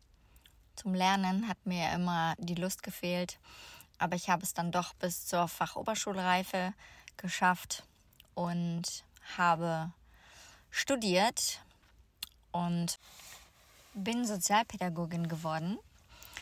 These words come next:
Das hat mir aber nicht gereicht. Ich wollte mehr. Ich habe mich schon immer für Psychologie interessiert. Ich habe mich schon immer dafür interessiert, wie die Zusammenhänge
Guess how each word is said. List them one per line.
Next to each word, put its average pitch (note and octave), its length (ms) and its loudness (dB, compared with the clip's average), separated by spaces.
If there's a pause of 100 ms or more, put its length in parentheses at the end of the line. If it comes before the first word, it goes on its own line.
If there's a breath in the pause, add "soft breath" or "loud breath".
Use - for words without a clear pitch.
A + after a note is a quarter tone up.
(180 loud breath)
Das - 160 -2
hat D#4 120 -4
mir C#4+ 200 4
aber G#3 600 6
nicht F#3 480 0 (180)
gereicht. D#3 960 -4 (760)
Ich - 160 -14
wollte F3 260 -4
mehr. E3 480 0 (240)
Ich - 100 -14
habe - 120 -10
mich F#3 120 -6
schon G3 240 -6
immer A#3+ 340 -2
für G#3+ 140 -8
Psychologie F3 760 -4
interessiert. G3 760 -4 (360 loud breath)
Ich - 80 -8
habe G3 120 0
mich G3 100 0
schon G3+ 300 0
immer A3+ 320 4
dafür A3 280 2
interessiert, G3 640 -4 (500 loud breath)
wie A3+ 520 -4
die G3+ 160 -6
Zusammenhänge F#3+ 1300 2